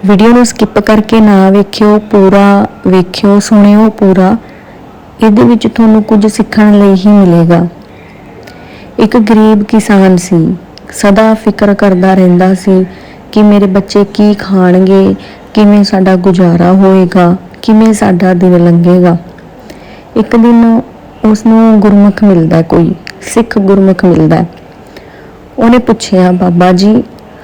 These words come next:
ਰੱਬ ਕਿਉਂ ਮੇਰੀ ਸੁਣਦਾ ਨਹੀਂ?" ਬਾਬਾ ਜੀ ਹੱਸ ਕੇ ਬੋਲੇ, "ਜੇ ਤੂੰ ਮੰਨਦਾ ਹੈ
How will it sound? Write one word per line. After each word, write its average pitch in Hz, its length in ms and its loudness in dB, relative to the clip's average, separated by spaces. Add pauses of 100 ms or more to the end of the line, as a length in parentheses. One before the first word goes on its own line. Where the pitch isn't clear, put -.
(140)
ਰੱਬ 208 300 0
ਕਿਉਂ 247 440 0
ਮੇਰੀ 202 300 2
ਸੁਣਦਾ 180 500 0
ਨਹੀਂ?" 180 200 2 (720)
ਬਾਬਾ 202 380 0
ਜੀ 208 180 -2
ਹੱਸ 196 300 -4
ਕੇ 190 200 -2
ਬੋਲੇ, 170 480 0 (580)
"ਜੇ 175 220 0
ਤੂੰ 214 220 -2
ਮੰਨਦਾ 190 480 2
ਹੈ 190 220 0